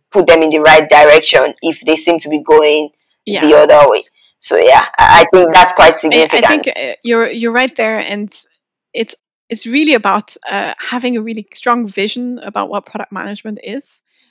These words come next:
Speaker 2: And, um, you know, 'cause, 'cause if you don't have that, if you don't really think about what the craft is and why we do certain things, if you've just gone through the motions because that's just how things work,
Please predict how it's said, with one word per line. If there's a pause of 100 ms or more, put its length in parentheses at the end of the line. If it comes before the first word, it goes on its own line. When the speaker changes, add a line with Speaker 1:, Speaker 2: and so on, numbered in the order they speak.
(160)
Speaker 2:
And,
um, (100)
you
know, (280)
'cause,
'cause
if
you
don't
have
that,
if
you
don't
really
think
about
what
the
craft
is
and
why
we
do
certain
things, (300)
if
you've
just
gone
through
the
motions
because
that's
just
how
things
work,